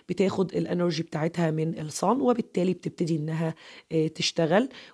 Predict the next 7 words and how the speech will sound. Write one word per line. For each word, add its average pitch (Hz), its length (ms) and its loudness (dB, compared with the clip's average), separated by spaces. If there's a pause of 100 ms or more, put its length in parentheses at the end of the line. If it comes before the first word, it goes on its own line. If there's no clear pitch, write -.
وتديني 180 960 0
او 170 120 2
تحول 170 720 2
السولار 165 480 0
دي 160 320 -2
لالكتريك 160 640 -2
تشغل 156 600 -2